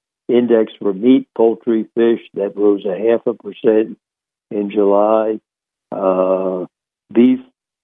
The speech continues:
uh, increased two point five, two point four percent. Fruit and vegetables increased four tenths of a percent. Uh,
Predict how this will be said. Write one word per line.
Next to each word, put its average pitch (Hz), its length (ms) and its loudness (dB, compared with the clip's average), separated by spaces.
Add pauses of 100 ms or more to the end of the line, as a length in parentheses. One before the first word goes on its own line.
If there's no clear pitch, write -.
(400)
uh, 107 200 -4
increased 107 520 -2 (140)
two 185 160 2
point 107 440 -2
five, 104 220 -10 (220)
two 160 100 2
point 107 340 -2
four 107 220 0
percent. 101 560 -2 (460)
Fruit 120 260 2
and 107 100 -10
vegetables 104 720 0
increased 101 440 -4 (120)
four 104 200 4
tenths 104 340 -2
of 101 160 -8
a 95 80 -2
percent. - 540 -2 (580)
Uh, 104 160 0